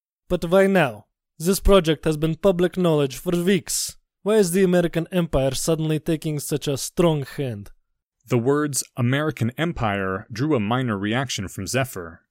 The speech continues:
Speaker 2: She squinted and frowned for just a half second,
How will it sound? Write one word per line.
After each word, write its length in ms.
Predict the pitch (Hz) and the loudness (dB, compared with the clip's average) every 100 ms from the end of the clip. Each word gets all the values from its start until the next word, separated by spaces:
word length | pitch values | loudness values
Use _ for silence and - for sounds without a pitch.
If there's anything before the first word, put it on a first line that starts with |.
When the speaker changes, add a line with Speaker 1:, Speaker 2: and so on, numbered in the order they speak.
| _ _ | _ _
Speaker 2:
She 180 | - 147 | -6 -4
squinted 640 | - - 175 147 110 - | -4 -4 -4 0 -2 0
and 140 | 120 | -4
frowned 580 | - 147 156 113 90 87 - | -4 -4 -2 -2 -4 -10 -14
for 180 | - 120 | -4 -4
just 380 | 92 151 - | -2 -4 -2
a 60 | 107 | -4
half 200 | 110 101 | -2 -4
second, 580 | - 135 - 85 80 | -4 -4 -4 -12 -18